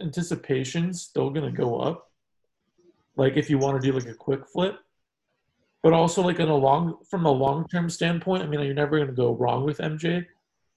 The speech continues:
But, like, I think the insert game, mm, is really where, like, where, like, you could, you could really, you could really make a good amount of money just flipping.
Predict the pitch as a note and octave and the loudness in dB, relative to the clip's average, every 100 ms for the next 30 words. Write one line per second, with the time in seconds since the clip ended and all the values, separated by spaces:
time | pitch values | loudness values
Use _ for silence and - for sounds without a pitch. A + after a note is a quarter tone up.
0 | _ _ _ _ _ _ _ _ _ _ | _ _ _ _ _ _ _ _ _ _
1 | D3+ G3+ F#3+ E3+ F3+ D#3+ D#3 - _ _ | 2 4 4 0 4 4 4 -4 _ _
2 | _ _ _ _ D#3+ E3 - A3 - F#3 | _ _ _ _ -2 -2 0 -4 -2 -2
3 | - E3 E3+ - F#3+ F3 F#3 G3 G3+ E3 | -2 -4 -4 0 2 2 -2 -2 -2 -6
4 | E3 _ - D3 C3 B2+ - - D#3 B2 | -10 _ -12 -8 -6 -8 -14 -2 0 0
5 | B2 C3+ D3+ D3+ C#3 C3+ B2+ B2 A#2+ - | 4 8 8 8 8 6 4 0 -4 -12
6 | _ _ _ _ _ _ _ _ _ _ | _ _ _ _ _ _ _ _ _ _
7 | _ _ _ _ - C3 C3 C#3 C#3 B2+ | _ _ _ _ -12 2 6 8 6 4
8 | B2+ B2+ C#3 A#2+ - D#3+ C#3 D3 B2 B2 | -2 0 -2 -2 -10 -4 -2 0 0 4
9 | C3+ C3 C3 B2 - _ _ _ _ _ | 4 4 2 -2 -6 _ _ _ _ _
10 | _ - C3+ C3+ C3 C3+ C#3 B2+ B2+ B2+ | _ -10 -6 -2 4 6 6 2 0 0
11 | B2+ - C3 B2+ B2 B2 A#2+ B2 - - | 0 -8 -4 -2 -2 -4 -4 -6 -6 -8
12 | - - F3 - E3 | -10 -8 -8 -10 -16